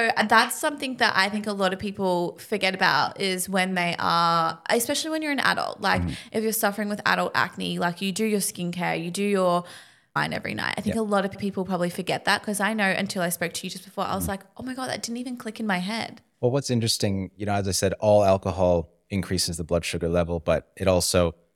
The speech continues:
Speaker 2: it's compounded by whatever the source of that alcohol
Speaker 1: Mm-hmm.
Speaker 2: is. So wine obviously is gonna be worse than, say, whiskey or scotch, because you're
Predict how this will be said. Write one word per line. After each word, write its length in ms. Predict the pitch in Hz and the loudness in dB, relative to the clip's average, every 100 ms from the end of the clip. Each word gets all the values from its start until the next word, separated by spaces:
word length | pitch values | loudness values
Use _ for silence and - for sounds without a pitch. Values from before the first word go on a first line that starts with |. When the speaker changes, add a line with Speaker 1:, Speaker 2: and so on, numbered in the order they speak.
| - | -10
Speaker 2:
it's 160 | - - | -6 -6
compounded 680 | - 101 90 87 92 90 80 | 4 4 4 0 0 0 -2
by 240 | 82 82 | -2 0
whatever 480 | 82 80 85 80 82 | 0 2 2 2 0
the 80 | 78 | -2
source 600 | - 87 85 82 - - | 0 2 2 0 -4 -6
of 180 | - 85 | -6 -4
that 140 | 85 | -2
alcohol 420 | 80 80 78 82 78 | -2 -2 -4 -2 0
Speaker 1:
Mm-hmm. 180 | 87 | 0
Speaker 2:
is. 160 | 85 101 | 0 -2
So 120 | - 85 | 0 2
wine 340 | 85 85 87 | 2 2 2
obviously 300 | 82 82 90 | 0 -2 -4
is 60 | 80 | -4
gonna 140 | 82 | -6
be 120 | 78 | -6
worse 360 | 80 80 80 - | -4 -2 -2 -4
than, 240 | - 80 | -4 -6
say, 440 | 76 - 80 78 76 _ _ _ _ | -4 0 2 0 -4 _ _ _ _
whiskey 400 | 92 104 - 87 | -2 0 0 0
or 80 | 82 | 0
scotch, 420 | - - 82 - - | 0 0 0 0 -8
because 300 | 80 82 | -6 -6
you're 100 | 82 | -4